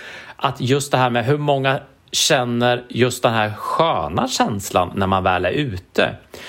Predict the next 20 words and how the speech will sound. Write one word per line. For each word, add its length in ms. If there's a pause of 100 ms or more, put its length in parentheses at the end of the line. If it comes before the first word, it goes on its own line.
(220)
För 140
det 80
är 20
ju 100
här 600
vi 100
kan 380
börja 680 (180)
stoppa 500
ner 240
saker 720
i 140
våra 240 (200)
erfarenhetsbibliotek 1600
av 420 (380)
hur 180
skönt 720
det 100
faktiskt 400
är. 120